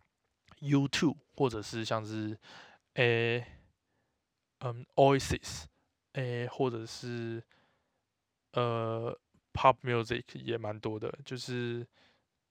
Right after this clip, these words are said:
在，在，在，在那个 Billboard 上面，或者是法国自己当地的流行乐这样。就是跟台湾酒吧差非常多，台湾酒吧大多数都是 cocktail bar，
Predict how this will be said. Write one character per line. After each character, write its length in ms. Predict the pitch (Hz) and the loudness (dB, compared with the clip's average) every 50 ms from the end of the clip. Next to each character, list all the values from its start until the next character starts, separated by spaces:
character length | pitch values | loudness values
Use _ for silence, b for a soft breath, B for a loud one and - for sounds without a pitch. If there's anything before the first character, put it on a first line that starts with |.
| _ _ _ - | _ _ _ -16
在， 180 | - - 135 | -10 -8 -8
在， 220 | 127 - - 135 131 | 0 6 6 6 6
在， 160 | 127 - 135 | 8 4 4
在 120 | - 139 131 | 4 4 2
那 100 | 127 127 | 2 0
个 100 | 117 113 | -2 -2
Billboard 480 | - - - 120 117 117 113 123 117 | 0 4 6 6 6 6 6 2 0
上 220 | 117 - 123 113 110 | 0 0 -4 -4 -4
面， 160 | 110 113 113 | -8 -10 -4
或 180 | - - 147 131 | 2 4 4 6
者 80 | 117 | 4
是 140 | 110 - 123 | 2 -6 -6
法 340 | 113 - - 170 147 127 113 | -2 6 6 6 6 6 2
国 180 | - 107 107 | -4 -6 -10
自 120 | 104 - 123 | -8 -6 -8
己 80 | 113 | -6
当 180 | 113 - 104 104 | -6 -6 -8 -6
地 100 | 110 110 | -6 -6
的 120 | 104 104 101 101 | -6 -6 -8 -6
流 180 | 107 107 101 101 | -6 -4 -4 -4
行 220 | 101 - - 127 120 | -6 -10 -12 -14 -12
乐 140 | 120 120 123 | -12 -10 -10
这 120 | 123 - | -8 -8
样。 80 | - - _ B B B B B B B B B B B B B B B B B B _ _ _ _ _ _ _ _ _ _ _ _ _ _ _ _ _ _ _ _ _ _ _ _ _ _ _ _ _ _ _ _ _ _ _ _ _ _ _ _ _ _ _ _ _ _ _ _ _ _ | -8 -8 _ B B B B B B B B B B B B B B B B B B _ _ _ _ _ _ _ _ _ _ _ _ _ _ _ _ _ _ _ _ _ _ _ _ _ _ _ _ _ _ _ _ _ _ _ _ _ _ _ _ _ _ _ _ _ _ _ _ _ _
就 140 | - - 123 | -14 -12 -10
是 680 | 117 120 120 113 113 113 113 113 117 - - - - 151 - | -10 -10 -10 -10 -10 -10 -12 -12 -14 -14 -16 -16 -16 -10 -6
跟 160 | - 120 120 | -4 -4 -4
台 240 | - - - 107 107 | -2 0 0 2 2
湾 260 | 107 110 107 110 110 | 0 0 -2 -6 -6
酒 160 | 107 - 117 117 | -4 -4 -4 0
吧 200 | - 113 113 113 | 0 0 0 2
差 180 | - - 117 | 0 -2 -2
非 100 | 117 120 | -2 -4
常 60 | 117 | -4
多， 100 | 120 123 | -4 -4
台 200 | 127 - - 147 | 0 4 6 8
湾 120 | 156 175 180 | 8 6 6
酒 140 | - - 117 | 4 2 4
吧 140 | 117 127 | 4 4
大 160 | 131 - 135 123 | 6 6 4 4
多 160 | 120 117 117 | 4 2 0
数 180 | - - 123 | 0 -4 -6
都 140 | 113 - 110 | -2 -2 -2
是 140 | 107 - 120 | -2 -2 -6
cocktail 500 | - - - - 110 104 - - 107 110 | -6 -6 -8 -8 -8 -6 -6 -8 -8 -4
bar， 260 | - - 131 131 - | -2 -2 -2 -2 -4